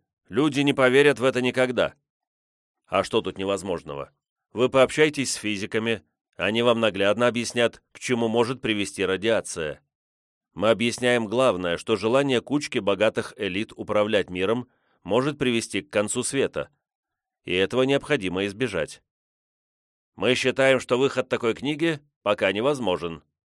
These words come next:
Другого ответа я от вас и не ожидал. Конкуренции боитесь, товарищи литераторы. Зря. Я не лез в ваш огород, но как скажете.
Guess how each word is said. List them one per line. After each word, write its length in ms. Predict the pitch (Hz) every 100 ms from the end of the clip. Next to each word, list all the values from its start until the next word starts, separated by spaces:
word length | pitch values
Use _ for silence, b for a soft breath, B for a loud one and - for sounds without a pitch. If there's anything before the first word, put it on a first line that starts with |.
| _ _ _ _ _ _ _ _
Другого 380 | 92 131 208 196
ответа 340 | 151 156 151
я 120 | 135
от 100 | 123
вас 200 | 131 147
и 40 | 117
не 80 | 117
ожидал. 500 | 104 104 139 101 - _ _ _ -
Конкуренции 600 | 107 110 139 170 139 101
боитесь, 460 | 92 87 80 73
товарищи 420 | 110 120 101 87
литераторы. 640 | 90 80 101 90 80 78 71 _ _ _ _ _ _
Зря. 560 | - 80 123 151 143 - _ _ _
Я 160 | 85 131
не 120 | 165
лез 240 | 151 156
в 60 | 131
ваш 180 | 143 135
огород, 520 | 127 131 131 123 -
но 180 | - 123
как 160 | 151 151
скажете. 600 | - 98 95 85 87